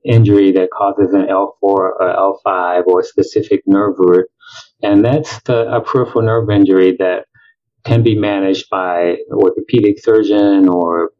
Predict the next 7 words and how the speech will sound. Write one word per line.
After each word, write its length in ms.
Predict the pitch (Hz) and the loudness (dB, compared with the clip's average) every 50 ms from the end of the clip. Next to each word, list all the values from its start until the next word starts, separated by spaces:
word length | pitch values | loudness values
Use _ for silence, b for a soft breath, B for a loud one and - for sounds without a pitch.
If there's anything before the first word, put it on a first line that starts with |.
| - | -10
pain 320 | - - 123 113 113 110 104 | -6 -4 -2 0 0 0 -2
team 540 | - - 113 110 104 104 101 101 98 98 92 | 0 2 2 4 4 4 4 4 4 4 4
or, 240 | 90 92 92 95 | 2 0 0 0
or 160 | 107 107 107 107 | 0 -2 -4 -4
something 360 | - - 107 104 - 101 95 | -2 -2 -2 0 0 0 0
like 180 | 95 92 90 _ | 0 -2 -4 _
that. 340 | - 113 107 98 90 85 | -4 -4 -2 -2 -4 -6